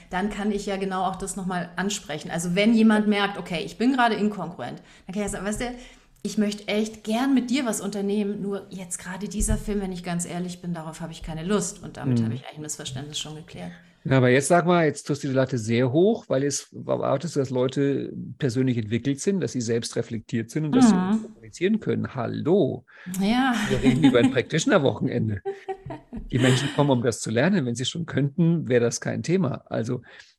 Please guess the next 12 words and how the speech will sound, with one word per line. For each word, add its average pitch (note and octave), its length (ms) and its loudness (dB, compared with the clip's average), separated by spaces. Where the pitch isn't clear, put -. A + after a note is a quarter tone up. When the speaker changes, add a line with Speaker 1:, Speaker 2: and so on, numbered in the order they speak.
Speaker 2:
das, A#2 180 2
was B2+ 180 4
du D#3+ 100 2
jetzt A3 200 4
hier D#3+ 100 2
gerade C3+ 280 0
so B2+ 80 0
im C3 100 0
Lockeren, C3+ 400 0
überleg C#3+ 480 2
mal, D3+ 180 0
wie, C#3 240 -4